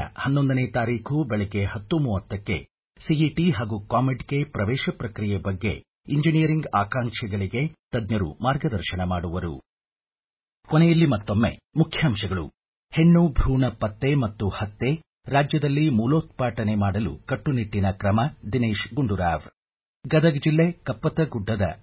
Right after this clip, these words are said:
ಔಷಧೀಯ ಸಸ್ಯಗಳ ಸಂರಕ್ಷಣೆಗೆ ಜನಸಹಭಾಗಿತ್ವ ಮುಖ್ಯ, ಕಪೋತಗಿರಿ ಶಿವಕುಮಾರ ಸ್ವಾಮೀಜಿ. ರಾಜ್ಯದ ಬೀಜ ಸಂರಕ್ಷಕರ ದೇಸಿ ಜ್ಞಾನ ಹಾಗೂ ಬೀಜ ವೈವಿಧ್ಯ ವಿನಿಮಯಿಸಿಕೊಳ್ಳಲು ಶಿವಮೊಗ್ಗದಲ್ಲಿ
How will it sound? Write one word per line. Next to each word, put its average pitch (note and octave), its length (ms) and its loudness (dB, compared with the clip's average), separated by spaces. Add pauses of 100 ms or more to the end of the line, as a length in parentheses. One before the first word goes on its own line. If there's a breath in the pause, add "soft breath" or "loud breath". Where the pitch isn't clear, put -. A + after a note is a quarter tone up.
ಔಷಧೀಯ D3+ 520 -2
ಸಸ್ಯಗಳ G#2+ 520 -4
ಸಂರಕ್ಷಣೆಗೆ G#2 880 -2 (260)
ಜನಸಹಭಾಗಿತ್ವ A2 1080 -2
ಮುಖ್ಯ, F#2+ 440 -2 (420)
ಕಪೋತಗಿರಿ B2 680 -2
ಶಿವಕುಮಾರ B2+ 600 0
ಸ್ವಾಮೀಜಿ. E2+ 680 -4 (760)
ರಾಜ್ಯದ D#3 680 2
ಬೀಜ B2 300 -2
ಸಂರಕ್ಷಕರ A2 720 -2
ದೇಸಿ G#2+ 420 -4
ಜ್ಞಾನ G#2+ 380 0 (420)
ಹಾಗೂ A2+ 240 -2
ಬೀಜ C3+ 360 0
ವೈವಿಧ್ಯ G#2+ 600 -4
ವಿನಿಮಯಿಸಿಕೊಳ್ಳಲು G#2+ 1000 -2 (220)
ಶಿವಮೊಗ್ಗದಲ್ಲಿ A2+ 880 2